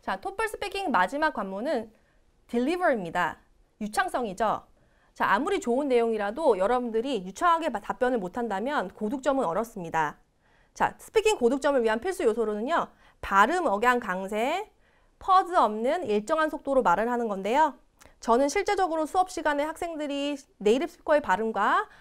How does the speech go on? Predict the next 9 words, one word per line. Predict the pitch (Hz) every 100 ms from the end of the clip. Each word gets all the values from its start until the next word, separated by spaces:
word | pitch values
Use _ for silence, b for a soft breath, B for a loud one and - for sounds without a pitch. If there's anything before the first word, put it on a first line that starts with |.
| b
한국식으로 | - 392 403 - 359 349
발음하는 | 262 202 233 220 220
것을 | 202 196 269 311
교정해드리고, | - 214 269 262 208 190 285 285 180 - b b b
또한 | 349 339 339 339
한국 | 427 427 415
학생들이 | 392 381 359 339
가장 | - 214 262
어려워한 | 185 220 226 320